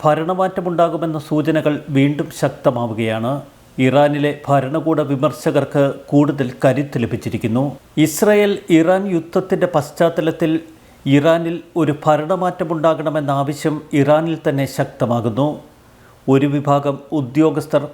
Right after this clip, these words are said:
പരമോന്നത നേതാവ് ആയത്തുള്ള അലി ഖമനേയെ അധികാരത്തിൽ നിന്ന് പുറത്താക്കുന്നതിനെക്കുറിച്ചുള്ള ആലോചനകൾ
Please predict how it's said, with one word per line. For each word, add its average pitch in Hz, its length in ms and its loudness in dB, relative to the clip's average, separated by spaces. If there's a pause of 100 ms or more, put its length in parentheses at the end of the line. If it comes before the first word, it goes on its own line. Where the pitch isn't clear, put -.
പരമോന്നത 160 560 0 (120)
നേതാവ് 143 360 2
ആയത്തുള്ള 147 500 0
അലി 147 120 -2 (140)
ഖമനേയെ 143 520 0 (560)
അധികാരത്തിൽ 156 680 0
നിന്ന് 143 260 0
പുറത്താക്കുന്നതിനെക്കുറിച്ചുള്ള 139 1300 -2 (320)
ആലോചനകൾ 139 560 0